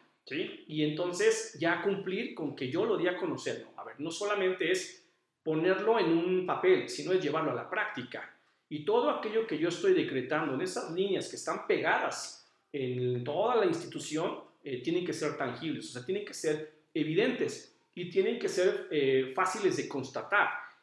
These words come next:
En el momento entonces que tú tienes esa responsabilidad de contratar a alguien, también adquieres esa responsabilidad de informar a ese nuevo perfil que está ingresando quién eres, ¿sí? ¿Qué haces?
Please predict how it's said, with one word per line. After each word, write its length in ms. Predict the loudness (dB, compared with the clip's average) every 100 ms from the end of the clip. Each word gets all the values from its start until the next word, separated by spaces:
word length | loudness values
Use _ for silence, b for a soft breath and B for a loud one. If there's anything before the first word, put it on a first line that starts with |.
| _
En 140 | 0
el 100 | 0
momento 460 | 4 4 4 0 0
entonces 600 | -2 0 2 2 -2 -6
que 140 | -6
tú 460 | -6 -4 0 0 0
tienes 260 | -2 -2 -4
esa 240 | -4 -2
responsabilidad 1000 | -4 -6 -10 -6 -6 -4 -2 0 0 -2 B B _ -6
de 140 | -4
contratar 560 | -4 -4 -4 0 2 4
a 180 | 4
alguien, 380 | 2 0 -2 -4
también 340 | -2 -2 -4 -6
adquieres 420 | -8 4 6 6
esa 180 | 0 -4
responsabilidad 920 | -4 -8 -10 -8 -6 -4 -2 -2 -2
de 100 | -2
informar 680 | -2 -4 -6 -4 0 0 0
a 180 | -2 -4
ese 280 | -4 -6 -4
nuevo 240 | -2 -2
perfil 400 | -6 -12 -10 -10
que 100 | -10
está 180 | -8 -4
ingresando 720 | 0 0 2 2 2 0 -2 B B B
quién 180 | 0 4
eres, 600 | 4 2 -2 -10 -16 _ -10
¿sí? 260 | -8 -2
¿Qué 180 | 2 4
haces? 760 | 2 0 -4 -4 -8 -12 -20